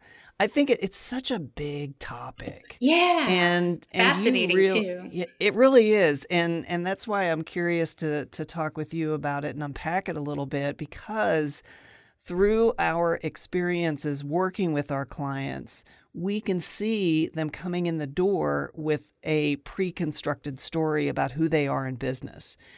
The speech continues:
Speaker 2: Mm-hmm.
Speaker 1: And I see this all the time with my clients, where they come in and they have a belief construct, a story, if you will, like you said, that really prevents them
Speaker 2: <laughs>
Speaker 1: from being successful
Speaker 2: Mm-hmm.
Speaker 1: and taking risks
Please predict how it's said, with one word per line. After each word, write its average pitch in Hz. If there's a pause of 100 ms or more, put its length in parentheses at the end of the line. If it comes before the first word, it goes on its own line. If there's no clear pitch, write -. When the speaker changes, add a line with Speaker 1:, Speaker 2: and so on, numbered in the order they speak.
Speaker 2:
Mm-hmm. 185
Speaker 1:
And 156
I 170
see 185
this 175
all 151
the -
time 156
with 143
my 202
clients, -
where 147
they 151
come 160
in 147
and 143
they 147
have 143
a 151
belief 143
construct, 139
a 151
story, 143
if 135
you 139
will, 139
like 131
you 143
said, 143 (500)
that 160
really 202
prevents 151
them 143
Speaker 2:
<laughs> -
Speaker 1:
from 147
being 190
successful - (380)
Speaker 2:
Mm-hmm. 208
Speaker 1:
and 185
taking 190
risks -